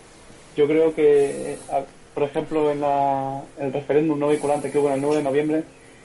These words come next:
ahí ya debería haberse, haberse empezado a, a pensar en hacer un referéndum, aunque no fuera vinculante,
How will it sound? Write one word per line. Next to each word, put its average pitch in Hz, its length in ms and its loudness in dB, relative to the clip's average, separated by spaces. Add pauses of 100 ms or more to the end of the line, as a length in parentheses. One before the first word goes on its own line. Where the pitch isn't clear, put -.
(240)
ahí 147 140 0
ya 170 80 4
debería 165 240 2
haberse, 160 360 -4
haberse 151 300 -4
empezado 156 480 -4
a, 135 360 0 (140)
a 160 120 -4
pensar 147 360 -2
en 151 120 2
hacer 135 240 -2
un 156 80 -4
referéndum, 151 460 0
aunque 127 160 -8
no 143 100 -4
fuera 156 180 0
vinculante, 139 640 -4